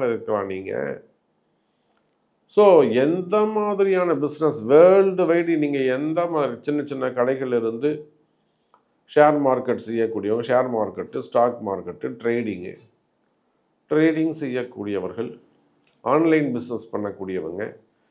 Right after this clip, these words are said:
பெரிய பெரிய கமிஷன் பிசினஸ் பண்ணக்கூடியவங்க, ட்ரஸ்ட்டு, ஃபண்டு, அது மாதிரி டிரான்சாக்ஷன் பண்ணக்கூடியவங்க, பேங்க் செக்டர்ஸு, ஃபண்டு, அஹ், ஃபைனான்ஸ்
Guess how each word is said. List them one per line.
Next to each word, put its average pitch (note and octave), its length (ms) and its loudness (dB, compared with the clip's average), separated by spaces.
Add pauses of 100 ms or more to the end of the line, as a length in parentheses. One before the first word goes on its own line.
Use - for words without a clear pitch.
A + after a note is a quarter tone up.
(220)
பெரிய F#3 200 4
பெரிய D3+ 180 2 (180)
கமிஷன் D#3 460 -2
பிசினஸ் B2 340 -10
பண்ணக்கூடியவங்க, G2+ 640 -4 (120)
ட்ரஸ்ட்டு, C#3+ 380 -2 (140)
ஃபண்டு, D3+ 320 -2
அது C3 120 -6
மாதிரி A#2 220 -4
டிரான்சாக்ஷன் B2+ 580 -6
பண்ணக்கூடியவங்க, F#2 680 -10 (880)
பேங்க் D3+ 360 2
செக்டர்ஸு, F#2 520 -8 (220)
ஃபண்டு, E3 380 -2 (800)
அஹ், A2+ 280 2
ஃபைனான்ஸ் E3+ 420 0